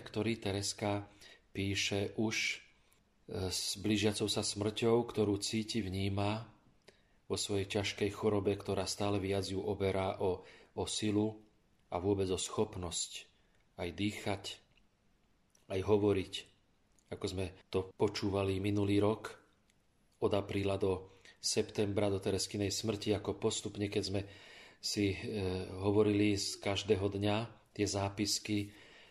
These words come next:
z posledných rozhovorov, ako Tereska skutočne postupne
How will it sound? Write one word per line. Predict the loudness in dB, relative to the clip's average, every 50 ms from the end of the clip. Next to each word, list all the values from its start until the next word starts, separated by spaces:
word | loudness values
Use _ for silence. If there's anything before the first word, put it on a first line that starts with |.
| -20 -20 _ _ _ _ -12 -6 -6 -6
z | -6 -2 0
posledných | 2 2 4 2 2 2 2 0
rozhovorov, | 2 2 2 2 2 2 4 4 4 6 6 6 6 6 6 4
ako | 2 -2 -2 -2 -2
Tereska | 0 0 0 0 0 -2 -2 -4
skutočne | -2 -4 -4 -2 -2 -2 -2 -2 -4 -4 -4
postupne | -4 -4 -4 -4 -6 -10 -8 -4 -4 -4 -4 -4 -6